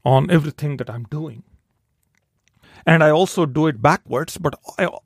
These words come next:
I do backwards so that I can build the forward, which is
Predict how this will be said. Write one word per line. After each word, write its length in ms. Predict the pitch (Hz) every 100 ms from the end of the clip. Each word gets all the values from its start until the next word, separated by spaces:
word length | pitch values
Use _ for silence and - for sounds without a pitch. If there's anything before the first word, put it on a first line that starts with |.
| -
I 100 | 147
do 240 | 135 247
backwards 460 | 240 190 185 - 151
so 140 | 170
that 180 | 156 156
I 180 | - 151
can 220 | - 143
build 400 | 113 110 180 185
the 80 | 139
forward, 500 | - - 139 123 120
which 200 | 151 -
is 260 | 151 -